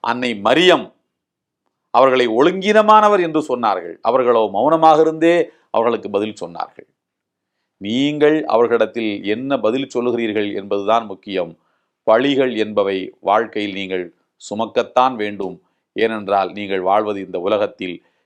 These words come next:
என்பதை எல்லாம் வல்ல இறைவன் இறை தூதர்களுக்கு சொல்லி அனுப்புகிறான். சராசரி மனிதர்களுக்கு அப்படியானால் என்ன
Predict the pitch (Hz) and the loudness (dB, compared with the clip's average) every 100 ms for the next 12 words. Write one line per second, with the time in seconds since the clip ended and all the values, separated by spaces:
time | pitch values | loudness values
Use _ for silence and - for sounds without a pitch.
0 | _ 104 107 120 147 120 104 107 98 95 | _ -4 0 2 2 0 0 0 -2 -4
1 | 95 98 95 92 _ _ _ - 104 117 | -4 -4 -6 -10 _ _ _ -6 0 0
2 | 120 107 101 95 92 107 104 101 95 90 | 0 -4 -2 -4 -6 -10 -8 -4 -4 -6
3 | 80 87 82 80 - _ _ _ - 92 | -8 -6 -6 -6 -10 _ _ _ -6 2
4 | 104 123 127 123 110 101 110 101 101 95 | 4 4 2 -4 -6 -6 -4 -4 -4 -6
5 | 90 101 95 90 104 139 139 _ _ - | -6 -4 -4 -2 0 0 -2 _ _ -6
6 | 98 107 | -6 -4